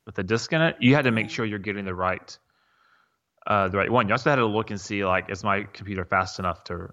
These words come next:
Speaker 1: to run this? You had to, like, go through the checklist to, to do that, which you don't really do that at all anymore. Microsoft has a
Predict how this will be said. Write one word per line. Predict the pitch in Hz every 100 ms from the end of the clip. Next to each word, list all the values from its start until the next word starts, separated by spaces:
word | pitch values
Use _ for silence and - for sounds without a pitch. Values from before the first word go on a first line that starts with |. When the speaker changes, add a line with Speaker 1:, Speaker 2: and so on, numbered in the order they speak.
| -
Speaker 1:
to | 98
run | 90 85
this? | 90 -
You |
had | 92
to, | 90
like, | 90
go | 95
through | 92 98
the | 90
checklist | 95 85 90 -
to, | - 90 -
to | - -
do |
that, | 90 87 107
which | 98
you | 113
don't | 104 - _ _ _ - -
really | - 98 98
do | 92 90 - - _ _ -
that | 87
at | 85
all | 95 101
anymore. | 87 85 85 87 - - - - - - _ _ _ _ _ _ _ _ _ _ _ _ -
Microsoft | 151 196 175 135 123
has | 131 117
a | 104